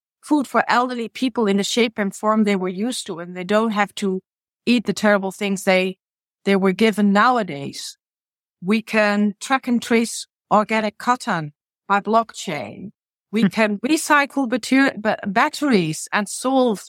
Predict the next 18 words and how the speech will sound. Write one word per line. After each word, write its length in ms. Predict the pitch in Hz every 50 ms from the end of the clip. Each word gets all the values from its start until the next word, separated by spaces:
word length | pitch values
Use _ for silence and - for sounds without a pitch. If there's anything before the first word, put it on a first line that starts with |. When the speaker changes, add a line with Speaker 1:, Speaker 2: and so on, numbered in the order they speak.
| _ -
Speaker 1:
you 160 | 196 190 196
know, 400 | 202 208 226 233 233 226 196 180
the 180 | 185 185 185 180
waste 440 | 165 208 233 262 269 - - - -
fill 400 | - - 220 202 180 175 180 -
of 200 | - 190 - -
batteries 560 | - 214 214 - - 214 202 202 196 - - -
that 220 | 190 185 180 185
we're 240 | 185 190 190 185 185
looking, 420 | 196 220 202 202 - 190 190 190 - _ _ _ _ _ _ _ -
looking, 560 | 214 226 233 - _ - 208 202 202 202 185 _ _ _ _ _ _ -
you 120 | 190 190
know, 120 | 214 226
we're 120 | 233 208 202
just 320 | 190 214 208 196 - -
hitting 400 | 175 - - 214 240 254 233 214
a 40 | 202
brick 300 | 175 - 226 226 214 _